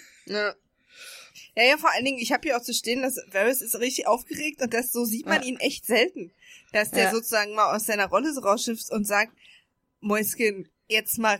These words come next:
Speaker 1: richtig Titten auf den Tisch. Bei dir wird's grad so knirsch am Ende, da würd ich, und du reißt hier eine unfassbare Traube von Menschen mit rein. Was ist denn los mit dir?" <laughs>
Speaker 2: Ja,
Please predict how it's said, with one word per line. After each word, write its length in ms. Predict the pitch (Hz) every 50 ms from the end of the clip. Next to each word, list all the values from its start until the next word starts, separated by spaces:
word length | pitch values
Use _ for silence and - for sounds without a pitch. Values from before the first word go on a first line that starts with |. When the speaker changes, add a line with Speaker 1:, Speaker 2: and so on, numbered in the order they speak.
| - -
Speaker 1:
richtig 460 | 226 262 - - - - 320 302 302
Titten 320 | - 311 240 247 254 247
auf 160 | - 202 -
den 120 | - 226 -
Tisch. 380 | - 202 202 190 - - - -
Bei 120 | - 208 208
dir 260 | 196 226 269 294 294
wird's 240 | 320 311 302 - -
grad 260 | - - 254 247 254 254
so 220 | - 240 233 302 392 -
knirsch 420 | - - - 320 339 359 403 - - -
am 160 | 226 226 196
Ende, 340 | 170 185 190 196 220 269 302 - - _ -
da 220 | 214 233 226 220
würd 180 | 247 277 - - -
ich, 120 | - - - - 294 - -
und 200 | 285 262 254 -
du 160 | 269 269 247
reißt 580 | 277 - - - 208 214 262 440 440 - - -
hier 160 | - - - -
eine 200 | - 254 254 247
unfassbare 800 | - 285 311 415 - - 285 302 403 - - - 370 311 - - -
Traube 420 | - - 185 202 220 240 277 294
von 220 | 285 - 247 240
Menschen 460 | 214 208 214 269 392 - - 403 381 392 - - - - - - _
mit 200 | - 247 247 214 226 -
rein. 300 | 190 190 190 220 285 294 254
Was 240 | 247 233 233 - - -
ist 260 | 277 311 - - -
denn 180 | 311 277 254
los 440 | 233 214 208 214 262 330 494 494 - - 480
mit 140 | 427 - -
dir?" 260 | 208 196 180 170 - - -
<laughs> 40 | - - _ 370 - - 359 359 - _
Speaker 2:
Ja, 400 | 190 196 214 220 226 247 -